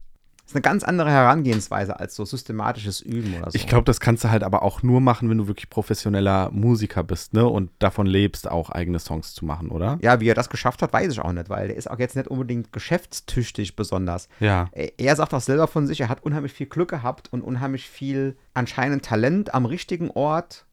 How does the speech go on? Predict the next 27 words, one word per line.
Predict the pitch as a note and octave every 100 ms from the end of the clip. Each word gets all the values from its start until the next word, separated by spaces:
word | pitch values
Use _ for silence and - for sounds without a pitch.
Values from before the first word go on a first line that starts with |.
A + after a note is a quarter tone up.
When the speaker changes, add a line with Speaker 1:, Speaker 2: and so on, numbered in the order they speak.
| _ -
Speaker 1:
zur | - C3
richtigen | D3 C3+ B2+
Zeit | - B2+ -
zu | G2+
sein. | F2+ F#2 A2 C#3 _ _ -
Speaker 2:
Mhm. | D#2+ F2 A2+ - -
Speaker 1:
Weil | G#2+ G#2+
der | A2
wurde | C#3 -
ja |
auch | B2
irgendwie | B2 A2
von | A2+
Steve | - G#2 -
Vai | A#2+ D3+
entdeckt | C3+ B2+ C3+ - - -
und | G#2+ G#2+ G#2 -
alles | D#3+ F3+ -
Zufälle, | - - C4+ F#2+ -
unglaubliche | - B3+ C4+ A3+ A3 G3+
Zufälle, | - A3+ - G#2 G2
die |
in | C3+
seinem | C#3+ C3+
Leben | D3+ E3
passiert | D3 - D3+
sind. | - G#2 C3